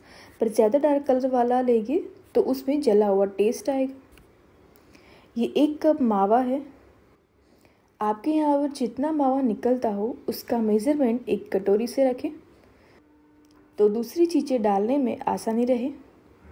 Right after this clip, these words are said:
अब मावे के साथ हम डाल देंगे एक कप दूध। जितना मावा लिया है उतना ही सेम क्वांटिटी में दूध लेना है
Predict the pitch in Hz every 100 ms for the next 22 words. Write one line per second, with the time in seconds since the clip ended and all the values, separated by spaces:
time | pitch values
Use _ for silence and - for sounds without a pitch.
0 | - - - - _ 285 269 - - -
1 | 220 202 208 277 320 320 294 285 294 269
2 | 214 208 254 254 240 247 - - 254 -
3 | 277 277 214 208 190 - - _ _ _
4 | - - _ - 233 - 349 349 277 277
5 | 269 233 233 226 254 - - 247 - 311
6 | 330 262 240 - 254 269 320 320 214 202
7 | 208 208 220 269 208 196 202 220 240 302